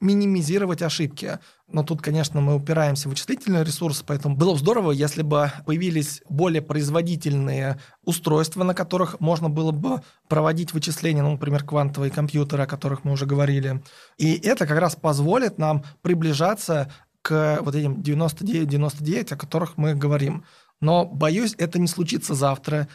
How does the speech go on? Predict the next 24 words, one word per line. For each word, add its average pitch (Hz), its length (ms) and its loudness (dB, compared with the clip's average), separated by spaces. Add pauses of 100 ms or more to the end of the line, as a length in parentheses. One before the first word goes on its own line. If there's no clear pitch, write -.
(120)
это 185 240 0
не 190 60 4
случится 180 460 -2
послезавтра, 170 760 0
это 180 180 0
не 185 80 2
случится 170 460 -2
через 147 260 0
год. 147 320 0 (320)
Это 156 220 -2
скорее 165 600 2 (120)
работа 151 580 0
на 156 220 2
десятилетия 160 960 -2 (180)
вперед, 180 480 2 (220)
и 151 340 2 (140)
мы 175 400 2
будем 160 420 0
приближаться 170 800 0
вот 131 140 -12
к - 60 -8
этому 147 300 -4
порогу, 165 560 0 (200)
но 156 260 0